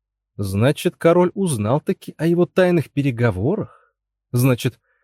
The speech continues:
государь не такой уж простак, каким кажется. «И на всякий случай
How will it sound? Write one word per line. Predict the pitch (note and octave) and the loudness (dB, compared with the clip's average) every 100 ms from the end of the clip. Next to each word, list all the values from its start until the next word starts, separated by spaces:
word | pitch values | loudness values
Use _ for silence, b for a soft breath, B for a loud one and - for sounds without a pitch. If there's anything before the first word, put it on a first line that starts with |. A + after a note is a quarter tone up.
| _ | _
государь | D#3+ D#3+ - D#3 C3+ B2 | 0 0 2 2 2 2
не | C3 | 0
такой | - B2 - C3 - | -2 -2 0 0 0
уж | A#2+ - | -6 -6
простак, | B2+ C#3 - - E3+ - | -6 -6 -4 -2 -4 -4
каким | D3+ - F3 | -6 -2 -2
кажется. | - F#3 A#2+ E2 D2+ - B1+ - _ _ _ _ _ _ _ _ _ _ _ _ _ _ - | -2 -2 -2 -2 -10 -12 -14 -20 _ _ _ _ _ _ _ _ _ _ _ _ _ _ -8
«И | G#2 | -2
на | B2 C#3+ | 0 0
всякий | - F3 D3+ | 0 0 0
случай | D3 A3 C#4 - - D2 - | -2 -2 -4 -6 -10 -14 -16